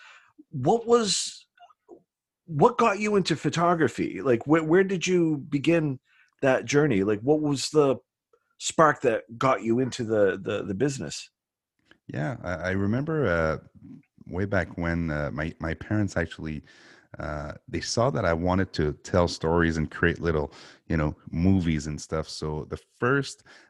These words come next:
Speaker 2: uh, gift, uh, that, uh, they gave me was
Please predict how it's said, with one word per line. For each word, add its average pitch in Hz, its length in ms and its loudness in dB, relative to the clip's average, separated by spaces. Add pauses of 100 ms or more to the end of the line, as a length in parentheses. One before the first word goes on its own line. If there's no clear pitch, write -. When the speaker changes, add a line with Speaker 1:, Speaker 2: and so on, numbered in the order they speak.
Speaker 2:
uh, 82 160 -6 (100)
gift, - 420 -4 (120)
uh, 76 200 0
that, 78 200 -2 (140)
uh, 76 200 -6
they 73 160 -6
gave 87 320 -2
me 78 160 -2
was 78 320 -6